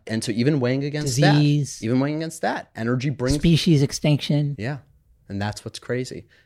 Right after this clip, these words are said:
Speaker 1: And that's why governments rationally decide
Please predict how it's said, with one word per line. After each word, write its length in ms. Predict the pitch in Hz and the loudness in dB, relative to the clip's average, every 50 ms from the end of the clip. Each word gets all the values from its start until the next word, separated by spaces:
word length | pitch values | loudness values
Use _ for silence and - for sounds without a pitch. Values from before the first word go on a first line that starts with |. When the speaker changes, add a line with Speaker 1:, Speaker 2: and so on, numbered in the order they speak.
| _ | _
Speaker 1:
And 140 | - 104 107 | -6 -2 0
that's 220 | 117 131 131 - - | 0 0 0 0 0
why 220 | 120 117 120 120 | 0 0 0 0
governments 460 | 113 113 110 107 113 113 110 107 - 101 | 0 -2 -2 -2 -2 -6 -6 -8 -10 -12
rationally 800 | 92 98 98 98 95 104 113 - - - 127 127 127 131 131 | -14 -10 -8 -6 -4 -4 -6 -6 -8 -8 -8 -6 -6 -6 -6
decide 600 | 123 131 127 - - 95 90 87 - 76 - - | -6 -8 -8 -8 -8 -8 -8 -8 -10 -12 -16 -18